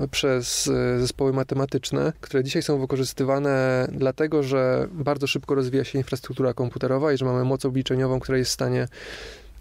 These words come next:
na bazie miliardów lub tryliardów lub, no nie wiem, użyję tego, pierdyliardów danych, wykorzystać te insighty, które z nich płyną,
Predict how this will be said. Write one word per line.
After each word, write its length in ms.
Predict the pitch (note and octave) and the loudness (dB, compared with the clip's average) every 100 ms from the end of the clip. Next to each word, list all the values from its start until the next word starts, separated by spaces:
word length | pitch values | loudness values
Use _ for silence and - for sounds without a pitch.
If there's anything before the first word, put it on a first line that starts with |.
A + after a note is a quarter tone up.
| - | -14
na 260 | G#3+ C#3+ B2+ | -4 0 0
bazie 520 | B2+ C3+ B2+ C3 B2 A#2 - - - | 2 2 2 2 2 -2 -12 -20 -4
miliardów 1200 | B2+ B2+ C3 C#3 D3 C#3+ B2+ A#2+ A2+ A2 - - - - - - - | 0 4 4 4 4 2 2 0 0 -2 -8 -12 -16 -20 -20 -16 -4
lub 300 | B2 B2 - - - - - | -2 -2 -4 -18 -20 -20 -18
tryliardów 800 | - C3+ D3 C#3+ C3 B2+ A#2+ A2 C3 | -4 2 4 6 4 4 0 -2 -2
lub, 160 | B2 - - | -4 -6 -16
no 220 | E3+ D3 | -6 -2
nie 60 | B2 | 0
wiem, 200 | A#2+ A#2 | 0 0
użyję 280 | A#2 C3 B2 | 2 2 2
tego, 300 | B2+ B2 A#2+ - - - - - | 0 0 -2 -8 -20 -20 -16 -4
pierdyliardów 920 | D#3 F3 D#3 C3+ C3 A#2+ A#2+ A#2 A#2+ | 2 2 4 2 4 2 0 0 0
danych, 380 | B2 B2 B2 - | 0 0 -2 -2
wykorzystać 540 | C3 C3 C3+ B2+ - | 0 0 0 -2 -4
te 140 | - | -2
insighty, 340 | B2 A#2+ C#3 C3 | 0 2 0 -2
które 200 | - B2 | -2 0
z 20 | |
nich 160 | B2 - | 0 0
płyną, 340 | C3+ C3 | 2 2